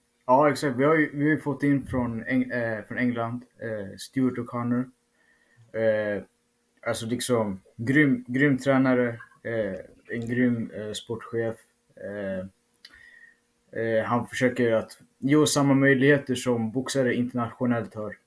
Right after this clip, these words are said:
Eh, så han pushar verkligen för det och försöker bygga inhemsk konkurrens, eh, och så, så att vi pushar oss själva till det yttersta, liksom. Så, nej, men han gör mycket bra, alltså.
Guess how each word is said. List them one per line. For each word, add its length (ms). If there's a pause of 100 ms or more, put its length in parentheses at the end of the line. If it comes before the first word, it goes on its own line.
(140)
Eh, 420 (640)
så 140
han 120
pushar 260
verkligen 440
för 200
det 280
och 300 (100)
försöker 300
bygga 600 (100)
inhemsk 500
konkurrens, 840
eh, 400 (600)
och 140
så, 200
så 120
att 100
vi 140
pushar 320
oss 120
själva 420 (200)
till 200
det 80
yttersta, 360
liksom. 420 (320)
Så, 240 (880)
nej, 160
men 20
han 200
gör 100
mycket 300
bra, 240
alltså. 220